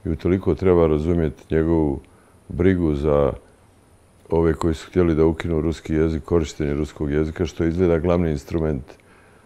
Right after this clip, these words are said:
zapadne demokratije. S druge strane, pored toga što je ruski sin, on je i jedan praktičan čovjek i on je, e, poput, e, Petra Velikog,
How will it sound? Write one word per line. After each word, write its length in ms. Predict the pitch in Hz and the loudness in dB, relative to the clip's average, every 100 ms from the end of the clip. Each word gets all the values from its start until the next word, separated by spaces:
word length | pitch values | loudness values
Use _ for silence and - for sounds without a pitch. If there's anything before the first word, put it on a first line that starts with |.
| - 82 | -20 -2
zapadne 520 | 87 80 - 69 71 | 4 4 2 -2 -2
demokratije. 680 | 71 69 - 71 65 64 55 - - _ _ _ _ - - _ | -2 -4 -2 -4 -4 -8 -10 -12 -20 _ _ _ _ -20 -20 _
S 40 | 90 | 0
druge 280 | 101 95 80 | 4 4 2
strane, 680 | - 90 98 101 85 69 - _ _ _ _ _ _ _ - - | 4 6 6 6 4 0 -10 _ _ _ _ _ _ _ -20 -18
pored 240 | - 87 80 | -2 0 2
toga 260 | 95 87 | 4 4
što 180 | 80 - | 2 0
je 60 | 85 | 2
ruski 320 | 87 - 73 | 2 -2 -8
sin, 320 | - 107 95 - | -2 0 0 0
on 260 | 87 90 | 0 2
je 180 | 95 87 | 2 -2
i 420 | - 85 90 90 80 _ _ _ _ - | 0 2 2 0 -6 _ _ _ _ -2
jedan 260 | 82 76 | 0 0
praktičan 600 | - 90 90 - - 76 | 2 0 0 -8 -6 -6
čovjek 420 | - 95 80 65 | 0 2 4 2
i 60 | 76 | 0
on 160 | 82 82 | 0 2
je, 120 | 73 | 0
e, 80 | - - - - - _ - 90 78 76 71 69 - - | -2 -14 -20 -20 -20 _ -10 -2 2 2 2 -2 -6 -6
poput, 380 | 85 - 82 - | -6 -2 -4 -4
e, 260 | - - - 71 - - | -18 -6 -2 -2 -4 -4
Petra 300 | 92 - 85 | -4 -2 2
Velikog, 480 | 80 90 - 82 | 4 4 2 -4